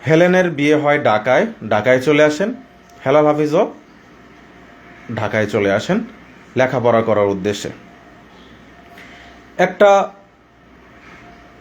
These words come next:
বই তিনি প্রকাশ করেন এবং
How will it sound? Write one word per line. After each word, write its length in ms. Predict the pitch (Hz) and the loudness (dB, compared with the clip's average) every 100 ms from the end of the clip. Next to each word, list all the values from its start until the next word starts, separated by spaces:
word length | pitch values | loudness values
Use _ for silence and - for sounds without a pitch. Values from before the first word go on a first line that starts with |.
| - - - - - - - 147 | -20 -20 -20 -20 -20 -20 -18 -8
বই 440 | 120 170 165 175 - - - - | 2 4 4 2 -6 -18 -18 -4
তিনি 300 | 151 151 147 - | 0 2 2 0
প্রকাশ 380 | 113 117 110 | 0 0 -2
করেন 340 | - 127 151 254 - - - - - - - - - - - - - - - - - - - - - | 0 2 2 0 -6 -20 -20 -20 -20 -20 -20 -20 -20 -20 -20 -20 -20 -20 -20 -20 -20 -20 -20 -10 0
এবং 340 | 160 180 143 | 4 4 2